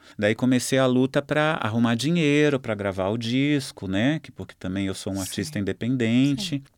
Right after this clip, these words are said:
Speaker 1: E na época o Ronaldo Raiol, que você conhece, né?
Speaker 2: Sim, sim.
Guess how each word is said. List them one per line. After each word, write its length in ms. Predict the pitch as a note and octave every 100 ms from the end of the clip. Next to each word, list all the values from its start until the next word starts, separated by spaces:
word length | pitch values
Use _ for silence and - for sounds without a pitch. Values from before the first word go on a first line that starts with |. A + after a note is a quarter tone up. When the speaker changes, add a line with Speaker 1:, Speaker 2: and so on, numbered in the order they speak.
| _ _
Speaker 1:
E 120 | G2+ G2
na 160 | G2+
época 380 | G2 G2+ G2 G2
o 60 | F#2
Ronaldo 420 | F#2+ F#2+ F2+ F2
Raiol, 400 | F#2+ F#2 F2 E2+
que 80 | E2+
você 240 | E2+ -
conhece, 640 | - F#2 E2 D#2+ D2 -
né? 220 | E2+ G#2+ B2
Speaker 2:
Sim, 240 | A#3 A#3
sim. 240 | - A#3+